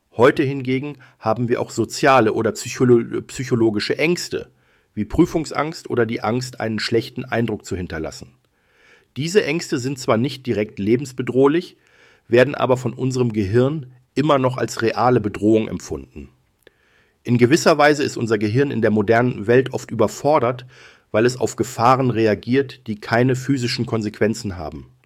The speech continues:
Trotzdem bleibt die Angst ein extrem nützliches Gefühl,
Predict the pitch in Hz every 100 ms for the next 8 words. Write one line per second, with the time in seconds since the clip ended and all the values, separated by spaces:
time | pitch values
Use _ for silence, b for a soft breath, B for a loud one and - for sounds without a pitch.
0 | b b b b b b b _ - 143
1 | 147 - 104 117 104 95 - - 104 127
2 | 127 107 110 107 - - 123 135 127 127
3 | 131 131 127 - - - 113 139 160